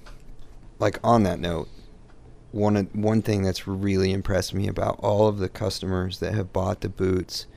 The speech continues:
who spent the money and are excited about this,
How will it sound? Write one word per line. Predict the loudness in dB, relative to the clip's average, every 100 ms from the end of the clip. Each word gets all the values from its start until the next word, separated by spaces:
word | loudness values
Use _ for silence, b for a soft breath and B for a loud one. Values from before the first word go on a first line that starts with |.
| b b b b b
who | 4
spent | 8 8 8
the | 6
money | 8 8 6 6
and | 4
are | 2
excited | 2 4 6 4
about | 2 2 2
this, | 2 4 2 -6